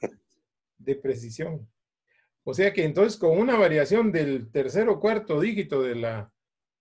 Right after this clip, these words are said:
de las, de la, de la cifra, ya cambia la órbita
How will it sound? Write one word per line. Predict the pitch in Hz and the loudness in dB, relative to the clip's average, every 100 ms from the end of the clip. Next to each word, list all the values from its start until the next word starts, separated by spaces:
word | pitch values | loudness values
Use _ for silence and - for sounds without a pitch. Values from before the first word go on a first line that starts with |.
| 113 | -12
de | 123 123 | -8 -4
las, | 117 110 110 _ _ | -4 -4 -8 _ _
de | _ 117 | _ -10
la, | 113 113 113 | -8 -6 -8
de | 107 113 | -8 -8
la | 110 107 101 | -10 -10 -10
cifra, | - 226 208 208 208 _ _ _ _ _ | -8 -4 2 0 0 _ _ _ _ _
ya | 131 151 151 - | 0 2 0 -2
cambia | 156 151 143 127 107 - _ - | -2 0 -2 -2 -6 -12 _ -14
la | 113 127 | -6 -6
órbita | 143 139 117 110 98 | -6 -8 -8 -6 -8